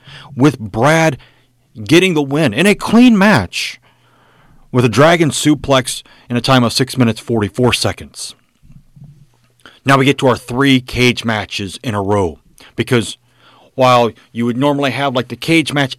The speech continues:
as the main event, these aren't necessarily main event type matches yet in the P W A, and I don't wanna have to have the guys put the cage up, then put it down, then put it up, put it down, get 'em all done, put it up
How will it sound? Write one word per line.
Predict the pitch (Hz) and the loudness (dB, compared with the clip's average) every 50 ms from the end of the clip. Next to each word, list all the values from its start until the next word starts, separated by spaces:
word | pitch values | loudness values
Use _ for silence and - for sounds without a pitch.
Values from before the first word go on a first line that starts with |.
| _ - | _ -4
as | 131 120 117 113 104 - - | -2 -2 -2 -4 -6 -10 -12
the | 117 113 104 104 | -10 -10 -8 -8
main | 104 107 107 101 | -8 -8 -8 -8
event, | 95 95 95 95 107 156 160 160 147 - - - _ _ _ - - _ _ _ _ _ _ _ _ _ _ _ | -10 -10 -10 -6 -2 -2 -2 -2 -4 -8 -14 -20 _ _ _ -20 -20 _ _ _ _ _ _ _ _ _ _ _
these | 107 127 131 120 | -4 -4 -2 -2
aren't | 131 135 123 131 | -2 -2 -4 -4
necessarily | 123 - - 104 139 131 120 113 107 | -6 -6 -6 -4 -2 0 0 0 0
main | 101 98 101 110 117 127 131 127 | -2 -2 -4 -2 0 2 2 2
event | 120 110 95 113 110 110 - | 2 0 -2 -4 -6 -6 -8
type | - - 110 110 - 101 | -8 -6 -6 -6 -6 -8
matches | 98 98 101 101 98 - - 95 90 - - _ | -10 -8 -6 -6 -8 -8 -10 -10 -12 -12 -16 _
yet | 92 95 95 98 101 113 110 101 101 - - - _ _ | -20 -16 -12 -6 -2 -2 -2 -2 -4 -8 -12 -20 _ _
in | - 98 | -14 -12
the | 92 | -12
P | - - - 104 | -14 -14 -12 -10
W | 92 90 82 87 82 82 85 | -10 -8 -8 -10 -10 -8 -8
A, | 85 82 80 76 - _ - - - - | -8 -8 -10 -14 -18 _ -20 -20 -20 -10
and | - 113 117 123 | -6 -2 0 2
I | 127 123 | 2 2
don't | 123 123 | 2 2
wanna | 120 120 120 110 | 2 0 -2 -2
have | 101 - - 127 123 123 120 120 113 104 - - - - _ - | -4 -4 -6 -4 -2 0 0 -2 -2 -4 -8 -20 -20 -20 _ -14
to | - - 107 101 98 95 85 - _ _ | -10 -8 -6 -6 -6 -6 -8 -12 _ _
have | - 107 104 90 | -8 -8 -8 -6
the | 101 | -6
guys | 90 98 92 90 85 - - _ _ _ - | -6 -6 -6 -8 -8 -12 -16 _ _ _ -18
put | - - | -18 -16
the | - - | -16 -16
cage | - - 90 85 80 - | -14 -12 -12 -12 -10 -4
up, | - 139 135 139 131 - - - - | -2 0 0 0 -2 -4 -12 -18 -16
then | 92 85 | -16 -14
put | - 87 85 | -14 -14 -14
it | 85 80 | -10 -4
down, | 107 120 120 117 117 113 - - | -2 -2 0 0 -2 -4 -6 -12
then | - 82 | -20 -18
put | - 80 | -14 -10
it | 80 90 | -4 0
up, | 123 135 135 131 - _ _ | 2 2 2 0 -2 _ _
put | - - 82 | -18 -18 -8
it | - | -4
down, | 117 113 110 110 107 - _ _ _ _ _ _ _ _ | -2 0 0 0 -2 -4 _ _ _ _ _ _ _ _
get | - 110 113 | -2 0 2
'em | 120 | 4
all | 131 131 127 | 4 4 4
done, | 120 117 113 113 110 - _ _ _ _ _ _ _ _ _ _ _ _ _ _ | 2 2 2 0 -2 -4 _ _ _ _ _ _ _ _ _ _ _ _ _ _
put | - 127 117 | -2 0 2
it | 120 | 2
up | 139 147 147 135 _ _ | 2 2 0 -2 _ _